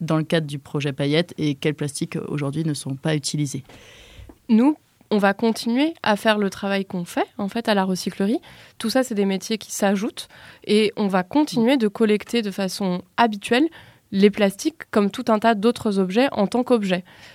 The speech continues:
Speaker 2: Euh, progressivement, on va pouvoir élargir le spectre de ce qu'on récupère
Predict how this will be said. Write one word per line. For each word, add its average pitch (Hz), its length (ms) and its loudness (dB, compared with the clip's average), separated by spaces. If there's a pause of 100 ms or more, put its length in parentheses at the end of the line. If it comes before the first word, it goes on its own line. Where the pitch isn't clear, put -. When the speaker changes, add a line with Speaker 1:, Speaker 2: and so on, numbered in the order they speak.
(140)
Speaker 2:
Euh, 175 420 4 (360)
progressivement, 254 840 2 (440)
on 214 60 -4
va 190 140 2
pouvoir 202 280 -2 (100)
élargir 233 720 0
le 202 120 -4
spectre 262 460 -6
de 190 80 -6
ce 185 80 -8
qu'on 196 140 -6
récupère 208 560 -6